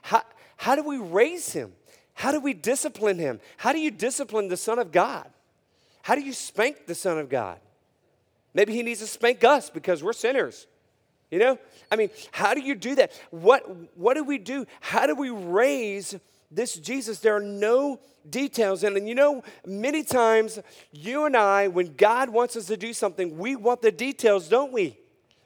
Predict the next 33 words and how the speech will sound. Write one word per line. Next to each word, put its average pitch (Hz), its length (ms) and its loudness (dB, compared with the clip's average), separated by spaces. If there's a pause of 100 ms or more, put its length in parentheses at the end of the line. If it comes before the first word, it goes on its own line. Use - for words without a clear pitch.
We 254 160 -4
want 208 500 4 (320)
the 202 120 10
details. 202 640 0
"Okay, 277 220 -2
God, 240 360 6 (200)
you 214 160 -4
want 254 160 2
us 262 80 -2
to 247 100 -6
do 240 140 -6
this. 220 280 2 (200)
Okay, 220 340 6 (160)
so 196 760 6 (140)
how's 233 340 4
this 247 140 -10
gonna 208 220 0
happen?" 151 400 -2 (220)
When 180 140 2
God 226 280 4
called 233 320 4
us - 60 -10
to 233 80 4
adoption, 196 560 2 (180)
he 202 80 -4
put 226 200 -4
the 185 80 -6
seed 254 300 -6
of 262 60 -4
adoption 233 460 0
in 214 100 -2
our 214 60 -2
heart 185 280 0